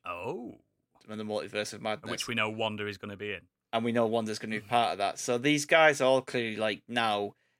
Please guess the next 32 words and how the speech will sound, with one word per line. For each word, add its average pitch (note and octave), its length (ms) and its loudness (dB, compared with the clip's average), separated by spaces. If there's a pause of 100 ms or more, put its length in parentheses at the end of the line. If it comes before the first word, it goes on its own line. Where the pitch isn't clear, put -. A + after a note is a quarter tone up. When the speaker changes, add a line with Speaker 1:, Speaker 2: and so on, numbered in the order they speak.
(300)
Speaker 2:
they're A#2+ 160 4
all B2 120 6
kind A2+ 220 0
of G#2+ 60 -6
working A2+ 420 -2
together. A2 200 -4
It - 60 -10
feels D3+ 280 6
like B2+ 160 6
these C3+ 320 2
are A#2 100 0
a A#2 40 0
lot A#2+ 260 2 (100)
more, A2 420 0 (1080)
like, A2 200 0
they're G#2+ 120 -2
working A#2 460 0
together G#2+ 340 -2
rather G#2+ 360 0
than G#2 160 -8
what G#2 240 -2
a - 20 -2
lot G#2+ 140 -2
of E2+ 60 -8
the G#2+ 60 -6
other A2 140 -4
M G#2+ 100 -4
C - 180 -6
U G#2+ 120 -2
Speaker 1:
Yeah. - 80 0
Speaker 2:
was, G#2 160 -4
was G#2 180 -6